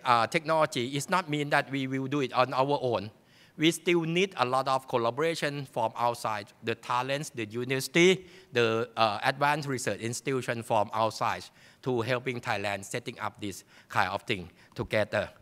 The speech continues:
So Pacharat, uh, is, uh, is a, is a, is a, is a concept that we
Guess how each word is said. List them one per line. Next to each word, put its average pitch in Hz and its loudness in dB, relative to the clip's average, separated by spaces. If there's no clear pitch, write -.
So 117 4
Pacharat, 117 2
uh, 104 0
is, 120 -4
uh, 101 2
is 110 -4
a, 101 0
is 113 -4
a, 98 0
is 104 -4
a, 95 0
is 104 -8
a 110 -6
concept 139 0
that 117 2
we 110 -2